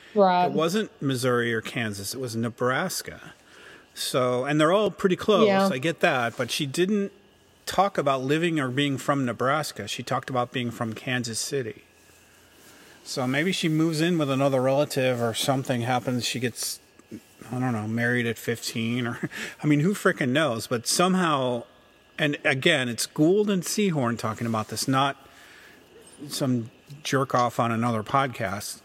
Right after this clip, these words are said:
Speaker 2: <laughs> theorizing. It's, like, the creators.
Speaker 1: Right.
Speaker 2: So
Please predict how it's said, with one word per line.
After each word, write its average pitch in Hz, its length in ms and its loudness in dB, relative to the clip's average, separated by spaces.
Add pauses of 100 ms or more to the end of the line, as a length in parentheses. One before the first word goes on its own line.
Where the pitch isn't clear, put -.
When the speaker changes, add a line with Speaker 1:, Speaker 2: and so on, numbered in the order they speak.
(180)
Speaker 2:
<laughs> 135 320 -2
theorizing. 113 840 -2
It's, - 200 -6
like, 127 200 -4
the 113 80 -8
creators. 127 840 -4 (380)
Speaker 1:
Right. 202 520 2
Speaker 2:
So 120 640 -2